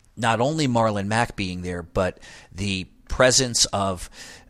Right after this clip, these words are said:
Nyheim Hines in this passing game for the, uh,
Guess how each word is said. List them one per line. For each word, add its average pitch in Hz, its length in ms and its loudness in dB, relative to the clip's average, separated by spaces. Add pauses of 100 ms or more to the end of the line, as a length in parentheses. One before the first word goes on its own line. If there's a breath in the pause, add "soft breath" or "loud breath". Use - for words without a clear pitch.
Nyheim 113 400 -2
Hines 107 800 0
in 123 260 2
this 113 220 6
passing 120 500 4
game 87 320 -8
for 117 420 -2
the, 101 540 -8
uh, 92 300 -10